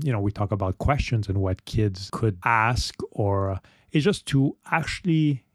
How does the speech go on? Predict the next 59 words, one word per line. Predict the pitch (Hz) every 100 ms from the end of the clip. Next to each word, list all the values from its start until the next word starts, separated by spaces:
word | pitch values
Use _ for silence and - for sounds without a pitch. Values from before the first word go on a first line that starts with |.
| _ -
as | 135 113
much | 147 151 127
as | 120 110 101 107
your | 117
kids | 120 123 104 - 113
might | 101 107
not | 107 104
wanna | 101 104 95
spend | - 165 196
time | 180 147
with | 120 -
you | 131 131
or | 101
cannot | - 107 131
s-, | 131 - 127 127
spend | - - 107
time | 110 110
with | 104 95 127
you, | 123 - _ _ _ -
I | 131
think | 165 143
the |
important | 113 104 123 120 113
thing | 131
is | 107 107
they | 117
have | 110
to | -
know | 120 123
that | 113
you're | 143
there, | 151 131 107 123 _ _ _ _ -
and | 151 110 110
they | 110
have | 110 113
to | -
know | 120 120 131
as | 123 113
well | 123 120
that | 117 110
they | 110
can | - 127 123 - 139
ask | 127 113 110 - - -
any | 135 123
question | - 113 - 127
they |
want | 120 127 113 95 - - _ -
and | 110 104 104
that | 104
they | 107 104 _
can | - 110
feel | - 123
comfortable | 110 - 143 151 113 98
asking | 92 - 98
them, | 95
even | 147 196
the | 165
tough | - 160 -
questions. | 185 - - 120 _